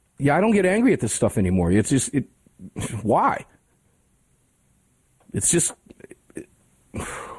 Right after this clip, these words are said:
talk radio hosts go speechless. I mean, House Bill seventy ninety-eight, Senate Bill seventy twenty-six establishes the Tennessee Voluntary,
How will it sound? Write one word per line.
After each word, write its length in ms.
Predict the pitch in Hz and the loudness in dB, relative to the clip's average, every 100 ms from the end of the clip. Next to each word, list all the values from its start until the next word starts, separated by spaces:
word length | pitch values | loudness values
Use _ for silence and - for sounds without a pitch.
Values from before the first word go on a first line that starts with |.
| - - - - _ _ _ _ _ - | -20 -20 -20 -20 _ _ _ _ _ -12
talk 220 | - 95 110 | -6 -2 0
radio 320 | 107 107 87 | 2 2 2
hosts 280 | 95 87 - | 0 0 -2
go 120 | 95 | -2
speechless. 520 | - 127 123 95 - | 0 0 -2 -6 -4
I 60 | 90 | -2
mean, 220 | 87 87 - _ - - - - - - - | 0 -2 -6 _ -20 -20 -20 -20 -20 -16 -4
House 200 | 147 - | -4 0
Bill 160 | 156 | 0
seventy 400 | 135 156 151 143 | 2 2 2 2
ninety-eight, 480 | 139 143 139 147 156 | 2 2 2 2 2
Senate 260 | - 143 127 | 0 0 2
Bill 120 | 143 | 0
seventy 380 | - 151 139 131 | 2 0 2 2
twenty-six 600 | - 135 120 - 190 - | 2 2 2 0 -2 -2
establishes 580 | 113 151 143 131 - 127 | -2 2 2 2 0 0
the 80 | 147 | 0
Tennessee 480 | 156 147 143 143 | 0 0 2 2
Voluntary, 960 | 131 110 135 156 147 139 120 117 120 131 | 2 2 2 2 2 2 2 4 2 0